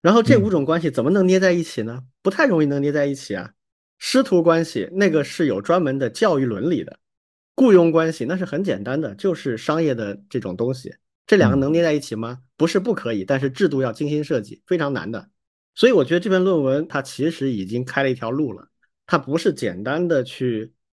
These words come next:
Speaker 1: 描述了一个事件就完了，它实际上已经触及到问题的一些本质了，只是他们不可能简单的就这么能解决它，因为这个确实不要说这个研究生和他的导师了，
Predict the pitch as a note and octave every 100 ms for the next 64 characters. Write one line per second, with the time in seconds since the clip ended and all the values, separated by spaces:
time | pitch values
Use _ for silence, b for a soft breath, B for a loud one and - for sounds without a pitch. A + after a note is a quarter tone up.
0 | _ _ _ B2 C3 C#3+ D3 B2 C3 C3
1 | - B2+ B2 A2 A2 F2+ G2+ G#2 - E3
2 | D3+ F#3+ E3 F#2+ C#3 F3+ F#3 - - C3+
3 | B2+ B2 C#3 B2+ - B2 B2 C3 C3 -
4 | - A#2+ - b b _ - C3+ A#2 -
5 | E3+ B2 D3+ D3 C#3 F#3 - - G2 F#2+
6 | A#2+ C#3 b _ - G2 A2 C3+ C3+ C3
7 | C#3 A#2+ B2 B2+ E2+ - G2 G2+ - D3
8 | D3 D3+ C3 - D3+ - B2 B2 b b
9 | - C#3 D#3 D#3+ D3+ D3 C#3+ _ _ _
10 | _ - C3+ C3+ A#2+ A#2+ C#3+ D3+ F3 D3+
11 | C#3+ C#3 C3+ - - C#3 C#3 G2+